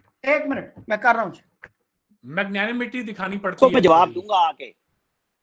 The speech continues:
Speaker 1: एक मिनट जी, हाइड
Speaker 2: दे दे सर, मैं यहीं
Speaker 1: और
Speaker 2: बैठा हूँ।
Speaker 1: एक मिनट जी, एक मिनट। अच्छा, let me, let me ask a question। राणा साहब, अ, सैयद अली गिलानी जो
Speaker 3: हेलो।
Speaker 1: हैं,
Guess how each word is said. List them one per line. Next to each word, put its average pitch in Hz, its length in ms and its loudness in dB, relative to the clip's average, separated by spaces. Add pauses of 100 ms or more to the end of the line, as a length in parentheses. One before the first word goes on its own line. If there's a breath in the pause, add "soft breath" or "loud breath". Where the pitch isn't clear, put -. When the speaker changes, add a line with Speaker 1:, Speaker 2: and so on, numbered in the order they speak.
(1800)
Speaker 1:
एक 277 200 -2
मिनट 262 200 0
जी, 247 420 -14 (360)
हाइड 190 520 -10
Speaker 2:
दे 196 180 -2
दे 240 140 -2
सर, 214 220 2
मैं 220 100 -2
यहीं 196 140 -2
Speaker 1:
और 208 140 4
Speaker 2:
बैठा 160 140 -6
हूँ। 117 360 -12
Speaker 1:
एक 285 240 4
मिनट 269 220 2
जी, 254 140 -10
एक 214 180 -10
मिनट। 196 320 -8 (2000)
अच्छा, 285 480 4 (100)
let 302 160 2
me, 359 160 0
let 302 180 4
me 349 120 4
ask 311 220 8
a 311 180 4
question। 214 380 -6 (1040)
राणा 262 200 2
साहब, 311 480 0 (960)
अ, 220 280 0
सैयद 277 400 2
अली 285 240 -2
गिलानी 240 360 2
जो 165 60 4
Speaker 3:
हेलो। 175 120 2
Speaker 1:
हैं, 196 440 0